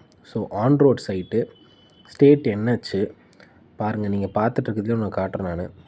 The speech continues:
சிப்காட் தொழில் பூங்கா, பணப்பாக்கம், சிப்காட் இண்டஸ்ட்ரியல் பார்க். So, இந்த கம்பெனி பாருங்க, இந்த ஸ்டேட் என் எச்ல, அது இல்லாம இங்க ஹைவேவும் கொண்டு வந்திருக்கிறாங்க டாடா கம்பெனி உருவானதுலேருந்து.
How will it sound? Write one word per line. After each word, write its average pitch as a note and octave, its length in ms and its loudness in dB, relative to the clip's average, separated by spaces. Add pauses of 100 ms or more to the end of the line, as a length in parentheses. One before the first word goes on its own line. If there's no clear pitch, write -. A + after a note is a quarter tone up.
(200)
சிப்காட் C#3 440 2
தொழில் A#2+ 340 2
பூங்கா, G#2+ 460 -2 (200)
பணப்பாக்கம், G#2 640 -4 (260)
சிப்காட் A#2+ 460 -2
இண்டஸ்ட்ரியல் G#2+ 540 -4
பார்க். - 320 -4 (720)
So, D3 420 4
இந்த B2+ 220 2
கம்பெனி C#3 460 2
பாருங்க, G#2 500 -2 (1300)
இந்த E3+ 680 4
ஸ்டேட் - 540 0
என் A2+ 260 2
எச்ல, D3+ 460 2 (1600)
அது B2+ 160 4
இல்லாம C#3+ 380 6
இங்க C3 420 2
ஹைவேவும் D#3 480 8
கொண்டு B2+ 340 4
வந்திருக்கிறாங்க G2 500 -2
டாடா A2 280 0
கம்பெனி G2+ 480 -6
உருவானதுலேருந்து. F#2+ 800 -6